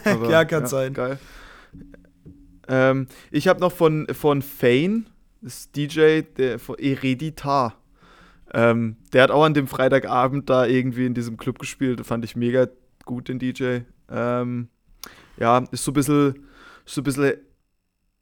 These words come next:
Speaker 1: ja, nicht mal, ich würde nicht sagen härterer Techno, aber halt so, so sehr, sehr deeper,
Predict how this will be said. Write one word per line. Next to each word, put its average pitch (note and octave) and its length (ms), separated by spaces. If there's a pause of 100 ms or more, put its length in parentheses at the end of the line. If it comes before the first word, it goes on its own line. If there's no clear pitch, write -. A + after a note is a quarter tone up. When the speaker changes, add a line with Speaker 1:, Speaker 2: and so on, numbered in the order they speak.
(580)
Speaker 1:
ja, B2 180
nicht C3+ 140
mal, C#3+ 160
ich B2+ 100
würde C3 140
nicht C#3 120
sagen C#3 220
härterer C3 420
Techno, D#3+ 400
aber C3 180
halt A#2+ 200
so, B2+ 580
so B2 500
sehr, B2+ 680 (680)
sehr C#3+ 240
deeper, D#3+ 540